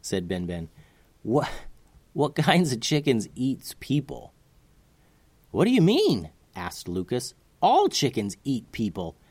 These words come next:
They're like the most dangerous forest creature around." "Uh, I think we're talking about different animals,"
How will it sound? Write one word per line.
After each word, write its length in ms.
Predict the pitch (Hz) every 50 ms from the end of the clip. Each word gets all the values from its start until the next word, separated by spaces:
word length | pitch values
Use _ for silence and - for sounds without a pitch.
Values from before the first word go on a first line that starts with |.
| _ _ _ _ _ _ _ -
They're 120 | 240 262 285
like 220 | 240 214 190 -
the 80 | 202 190
most 260 | 190 185 156 - -
dangerous 540 | 175 180 202 208 190 196 196 196 190 185 -
forest 540 | - - - 196 196 202 196 185 - -
creature 400 | - - 208 202 196 - 196 185
around." 580 | 170 170 165 170 185 233 285 262 190 160 - - - - _ _ _ _ _ _ _ _ _ _ _ _ _ _ _ _ _ _ _ _ _ _ _ _ _
"Uh, 540 | - 90 85 85 85 87 92 90 87 90 - _ -
I 140 | 127 139 147
think 200 | 151 156 135 -
we're 120 | 123 117
talking 340 | - 139 123 113 110 117 107
about 300 | 101 101 101 92 85 87
different 340 | 107 110 - - 95 90 90
animals," 540 | 92 90 80 73 73 71 - - - -